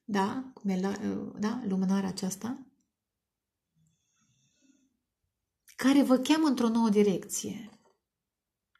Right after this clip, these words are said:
Vă cheamă într-o nouă direcție. Ia uite, s-a terminat la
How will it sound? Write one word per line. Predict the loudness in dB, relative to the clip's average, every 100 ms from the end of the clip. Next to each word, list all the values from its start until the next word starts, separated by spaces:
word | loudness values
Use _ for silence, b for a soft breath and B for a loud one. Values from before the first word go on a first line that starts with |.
| _ _ _ _ _ _ _ _ -20 _ _
Vă | -6 -6
cheamă | -2 0
într-o | 0 -2
nouă | 0 2
direcție. | 2 0 -4 -8 -10 -10 -12 -18 _ -10 -10 -12 _ _ _ _ -20 -20 -20 _ -20 _ -20 _ _ _ _ _ _ _ _ _
Ia | -12 -12
uite, | -10 -12
s-a | -10 -6
terminat | -4 -4 -2 0 0 -2 -4
la | -4 -4 -6